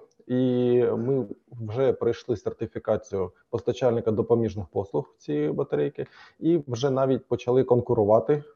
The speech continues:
з усіма генераціями. Ми декілька днів поспіль вигравали конкурс та надавали допоміжні послуги. Хочу сказати, що ми успішно надаємо допоміжні послуги.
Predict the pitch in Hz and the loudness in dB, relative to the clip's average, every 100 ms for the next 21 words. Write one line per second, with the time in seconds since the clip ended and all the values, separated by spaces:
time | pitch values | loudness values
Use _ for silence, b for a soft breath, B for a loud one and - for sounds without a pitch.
0 | _ 110 113 147 - 117 - 117 123 127 | _ -4 2 4 2 -4 -4 -2 0 0
1 | 135 117 90 - 87 90 90 _ 110 117 | 0 0 -2 -10 -14 -16 -18 _ -6 -2
2 | 120 117 113 104 104 104 110 123 110 - | -2 0 0 0 0 -2 -2 -2 -2 -2
3 | 110 B B B - 117 127 110 - 127 | -2 B B B -4 2 2 0 -2 -2
4 | 110 - 104 104 110 110 107 104 - 113 | -2 -2 -2 0 2 2 2 0 -2 -4
5 | 120 170 - _ 135 143 151 107 104 117 | -2 -6 -6 _ 0 2 2 0 0 2
6 | 120 101 - 104 98 107 104 - - - | 2 0 -4 -6 -6 -6 -6 -8 -12 -14
7 | 90 - _ b b b b b - 151 | -20 -20 _ b b b b b -2 2
8 | 147 - 233 - 156 139 135 - 139 135 | 2 -2 -8 4 6 6 4 4 6 6
9 | 123 127 120 151 151 143 151 131 - 147 | 4 2 -2 2 4 4 0 -8 -2 0
10 | - 123 117 123 117 101 120 113 110 113 | 2 2 4 4 2 0 0 0 -2 -4
11 | 113 113 139 170 | -2 0 0 -2